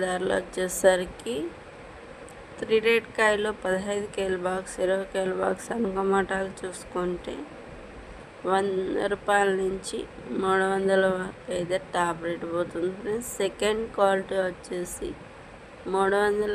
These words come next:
అరవై రూపాయల నుంచి ఐదు వందల వరకు అయితే టాప్ రేటు పోతుంది. ఫస్ట్ క్వాలిటీ చూసుకుంటే ఐదు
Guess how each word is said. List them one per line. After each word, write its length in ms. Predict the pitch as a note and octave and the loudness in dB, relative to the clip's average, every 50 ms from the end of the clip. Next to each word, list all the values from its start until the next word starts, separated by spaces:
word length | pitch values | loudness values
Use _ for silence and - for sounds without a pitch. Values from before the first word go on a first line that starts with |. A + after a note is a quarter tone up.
| G#3 G3 F#3+ | 0 0 0
అరవై 240 | F#3 F#3 F#3 - - F3+ | 0 2 2 2 2 2
రూపాయల 380 | F3+ F#3 A3+ G3 F#3+ F#3+ F#3+ F#3+ F#3+ F#3 | 0 -2 -4 -4 -2 -2 -2 -2 -2 -2
నుంచి 440 | F#3 G#3 A#3+ A#3+ A3+ - - - - - - - - - - - - - - - - - - - - - - - - - B3+ G#3 G#3 G#3 | -2 -2 -2 -2 -2 -4 -4 -6 -6 -6 -8 -10 -14 -16 -16 -18 -18 -16 -16 -16 -16 -16 -16 -18 -18 -18 -16 -10 -2 2 4 6 8 10
ఐదు 160 | G#3 G#3 G#3+ G#3 | 10 10 10 10
వందల 280 | G#3 G#3 G#3 G#3+ G#3 G#3 G3+ G3 | 8 8 6 8 8 8 8 6
వరకు 260 | F#3+ F#3+ A#3+ - - G3 F#3+ | 6 2 -4 -6 -6 -4 -4
అయితే 220 | F#3 - - - - - - - | -4 -2 -2 -4 -4 -4 0 2
టాప్ 260 | G3+ F#3+ F#3+ F3+ - - | 4 4 4 4 2 0
రేటు 220 | B3 - E4 - F#3+ F#3 | 0 0 0 -2 -2 -2
పోతుంది. 500 | F#3 F3+ F3+ F3+ - F#3+ F#3 F#3+ F#3+ - - - - - - - - - - - - - | -2 -2 -2 -2 -2 -2 -2 -2 -4 -6 -10 -12 -14 -16 -16 -16 -16 -16 -16 -14 -4 0
ఫస్ట్ 360 | - G#3 G3+ G3 - - - A3+ A3 | 2 2 2 0 -2 -4 -4 -2 0
క్వాలిటీ 340 | - A#3 A#3 A#3 A#3 A3 A#3 A3+ - - | 0 2 2 2 2 0 -2 -4 -2 -2
చూసుకుంటే 640 | G#3+ G#3 G3+ - - - - D4+ C4+ G3+ G3+ G3+ G#3+ G#3 G3+ G#3 | -4 -4 -4 -6 -12 -12 -10 -8 -6 -4 -4 0 0 2 2 2
ఐదు 180 | G#3 G#3 G#3 | 2 2 2